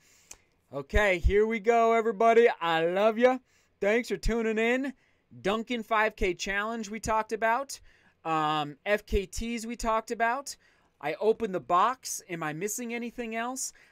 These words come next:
I've gotta film today's vlog, so I actually gotta roll pretty quick. We'll take a few more questions.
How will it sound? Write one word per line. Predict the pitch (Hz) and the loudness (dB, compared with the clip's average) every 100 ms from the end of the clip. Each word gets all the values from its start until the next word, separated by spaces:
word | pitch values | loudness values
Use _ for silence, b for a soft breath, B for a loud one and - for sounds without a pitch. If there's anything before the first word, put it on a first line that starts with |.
| b | b
I've | - 180 214 | -2 -2 2
gotta | 233 | 0
film | 202 - 226 220 214 | 0 -2 -2 -2 -4
today's | 190 175 202 180 | -6 0 0 0
vlog, | 147 175 185 214 - | -2 0 2 2 -2
so | 180 | -8
I | - 175 | -6 -4
actually | 214 202 190 | -4 -4 -6
gotta | 185 180 | -2 -2
roll | 143 143 190 214 | -2 0 2 2
pretty | 226 202 175 | 0 -4 -6
quick. | - 220 269 - b b | -2 -2 -2 -10 b b
We'll | 156 | -12
take | 160 220 226 | -6 -4 -4
a | 190 | -6
few | - 226 226 | -8 -8 -2
more | 226 220 | 0 0
questions. | - 220 220 - 254 240 | 0 0 0 -2 -4 -6